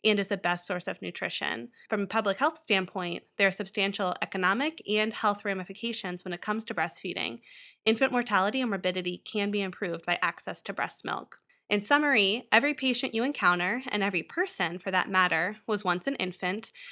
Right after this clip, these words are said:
and may have children of their own. People naturally become opinionated about a topic that has touched or will impact their family so intimately. Feeding your baby. And so as O B G Y Ns, we should be in a position to provide medically factual advice.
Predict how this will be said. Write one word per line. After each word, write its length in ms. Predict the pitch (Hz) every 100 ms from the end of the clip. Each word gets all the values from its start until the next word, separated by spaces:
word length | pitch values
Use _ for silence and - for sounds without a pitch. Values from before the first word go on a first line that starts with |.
| -
and 320 | 220 233 247 254
may 100 | 214
have 140 | 240
children 340 | 247 190 180 190
of 80 | 185
their 160 | 233
own. 320 | 302 - 233 226 - - - -
People 340 | 285 269 277
naturally 500 | 247 214 196 202 269
become 300 | 254 254 220
opinionated 640 | 202 - 214 208 185 175 180
about 240 | - 180
a 60 | 180
topic 500 | - 202 202 202 202
that 140 | 196
has 180 | 190 175
touched 420 | - 202 180 -
or 160 | 196 -
will 200 | 196 185
impact 500 | - 247 247 190 -
their 100 | 190
family 400 | 185 202 190 185
so 240 | 170 - 180
intimately. 680 | 262 269 196 151 117 202 - - - _ _ -
Feeding 300 | 269 285 285
your 80 | 285
baby. 540 | 311 269 - - - -
And 120 | 208
so 120 | 214
as 100 | 196 -
O 80 | 220
B 100 | 240
G 120 | 262
Y 320 | 254 208 175
Ns, 180 | 185 -
we 100 | 208
should 160 | 208
be 100 | 214
in 80 | 208
a 40 | 214
position 480 | 254 247 175 185
to 120 | 180 190
provide 500 | 185 180 170 170 170
medically 520 | 190 190 185 185 170
factual 520 | 202 156 - - -
advice. 560 | - 180 - - - -